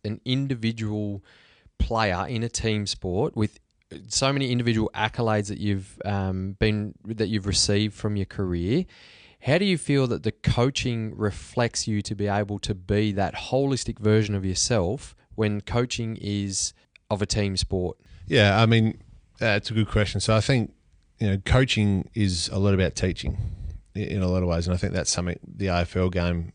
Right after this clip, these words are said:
Speaker 2: has better understood as it's gone. Um, and it's also around building strong relationships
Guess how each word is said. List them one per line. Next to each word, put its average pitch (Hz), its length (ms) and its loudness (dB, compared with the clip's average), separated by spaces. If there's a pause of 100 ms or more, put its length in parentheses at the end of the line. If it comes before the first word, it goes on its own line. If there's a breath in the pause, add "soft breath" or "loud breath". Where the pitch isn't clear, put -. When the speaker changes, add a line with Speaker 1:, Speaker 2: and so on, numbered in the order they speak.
Speaker 2:
has 90 180 -2
better 90 220 2
understood 87 440 0
as 87 140 0
it's - 160 -10
gone. 82 400 -2 (540 loud breath)
Um, 87 480 0 (760 loud breath)
and 107 140 2
it's 107 140 0
also 117 360 4
around 101 360 4
building 104 260 2
strong 104 260 0
relationships 95 800 0